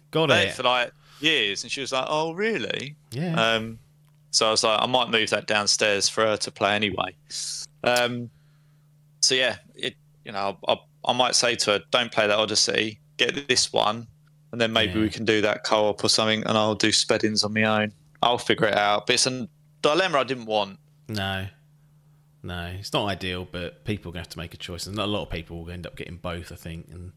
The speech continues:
Speaker 1: not playing either of them. So that's how, that's how people operate. A couple of transfers. Parky trying to recover. So Hollow Knight
Speaker 2: Mm.
Speaker 1: Silk Song has been binned because no one trusts that it's gonna come this year. I mean, it could just stealth drop randomly. I will say that.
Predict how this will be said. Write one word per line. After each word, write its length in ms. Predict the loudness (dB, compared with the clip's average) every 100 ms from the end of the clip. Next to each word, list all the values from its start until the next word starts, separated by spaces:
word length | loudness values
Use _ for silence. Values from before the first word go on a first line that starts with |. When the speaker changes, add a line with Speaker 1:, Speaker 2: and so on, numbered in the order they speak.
| -20 -20 -14
Speaker 1:
not 180 | -12 -8
playing 280 | -6 -4 -4
either 220 | -6 -8
of 80 | -10
them. 240 | -10 -12 -10
So 280 | -10 -10 -12 _ -20 -20 -20 -20 -20 _ _
that's 180 | 0 0
how, 140 | -2
that's 140 | -8 -10
how 80 | -8
people 360 | -8 -8 -8
operate. 420 | -8 -6 -4 -6 -8 -16 -4
A 40 |
couple 240 | 0 2
of 60 | 2
transfers. 500 | 2 2 2 0 2
Parky 760 | 2 2 2 2 2 2 0 -4 -20 -20 -20 _ -4
trying 420 | 2 4 4 2
to 140 | 2
recover. 640 | 2 2 2 2 0 -2 -4 -14 -8
So 520 | 0 2 2 2 -2 -8 -8
Hollow 260 | 0 2 4
Knight 200 | 2 2
Speaker 2:
Mm. 20 |
Speaker 1:
Silk 300 | 2 2 2
Song 200 | 2 2
has 80 | 2
been 180 | 2 0
binned 460 | 2 0 0 -4 -6
because 440 | -2 -2 0 -4
no 160 | -2 0
one 140 | 0
trusts 360 | 0 0 0 -2
that 100 | -2
it's 100 | -4
gonna 140 | -6 -4
come 240 | -2 -2
this 180 | -2 -2
year. 80 | 0
I 40 |
mean, 120 | 0
it 40 | 0
could 220 | 0 2
just 220 | 2 2
stealth 360 | 4 4 2 0
drop 320 | -2 -2 -2
randomly. 420 | -2 -2 -4 -4
I 40 | 0
will 180 | 2 2
say 300 | 2 2 2
that. 400 | 0 0 -2